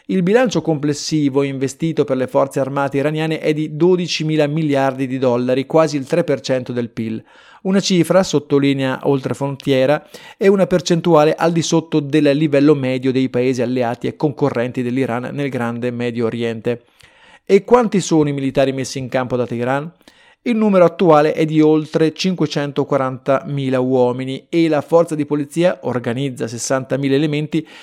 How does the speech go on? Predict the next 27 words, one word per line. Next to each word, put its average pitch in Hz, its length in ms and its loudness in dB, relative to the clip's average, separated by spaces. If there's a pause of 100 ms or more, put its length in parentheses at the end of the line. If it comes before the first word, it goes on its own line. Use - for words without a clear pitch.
(120)
includendovi 175 760 2
la 156 160 4
polizia 151 460 0
di 139 80 -6
frontiera 143 540 -2
e 170 100 -2
l'equivalente 147 580 -2
della 131 200 -2
nostra 123 360 -6
guardia 117 320 -2
costiera, 127 380 -2
che 143 160 -4
però 120 260 -2
è 139 100 -6
armata. 104 600 -6 (520)
L'esercito 190 600 2
conta 180 360 0
trecentocinquantamila 156 1400 -2
tra 139 260 -2
ufficiali 143 460 0
e 135 60 0
soldati. 131 640 -2
La 139 140 0
marina 143 280 2
militare 147 500 0
di 135 100 -4
Teheran 156 460 0